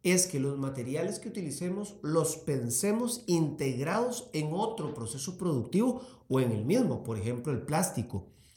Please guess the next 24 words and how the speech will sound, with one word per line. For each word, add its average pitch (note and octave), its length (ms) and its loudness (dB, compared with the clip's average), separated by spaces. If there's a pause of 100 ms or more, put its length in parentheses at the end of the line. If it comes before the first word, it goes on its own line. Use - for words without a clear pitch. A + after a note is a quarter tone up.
Ya A#2+ 240 -2
sabemos C#3 600 0 (340)
que C3 140 -2
del A#2+ 160 2
mismo D3 420 2
plástico E3+ 760 -2
se A#2+ 180 -6
puede C3 300 -6
sacar - 520 -6 (120)
otra E3+ 380 4
vez D#3+ 480 2 (140)
plástico, D3 840 -4 (180)
¿verdad? C#3+ 320 -2
Lo A#2+ 100 0
que B2+ 100 -2
se A#2 100 -2
conoce B2+ 260 -4
como C3+ 240 0
R C3+ 340 2
P, F3+ 380 -2
plástico C3 400 -2
re-, C3+ 440 0
eh, A#2+ 220 -4
reciclado, D#3+ 680 -2